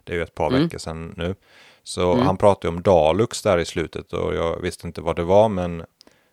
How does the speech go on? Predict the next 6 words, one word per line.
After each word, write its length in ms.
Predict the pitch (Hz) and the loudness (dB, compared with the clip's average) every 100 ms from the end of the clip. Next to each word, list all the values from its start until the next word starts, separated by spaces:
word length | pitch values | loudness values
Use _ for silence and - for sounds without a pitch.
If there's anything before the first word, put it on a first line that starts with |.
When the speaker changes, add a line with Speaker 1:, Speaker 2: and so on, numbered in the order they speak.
| _ _ - | _ _ -20
Speaker 1:
som 220 | - 90 | -14 -8
det 60 | 85 | -4
hände 280 | 92 87 78 | -4 -4 -4
sig 300 | 92 95 98 | -2 0 -2
så, 520 | - 90 87 87 82 _ _ _ - _ _ _ _ _ _ _ - | -2 0 2 2 -2 _ _ _ -20 _ _ _ _ _ _ _ 0
eh, 140 | 98 | 0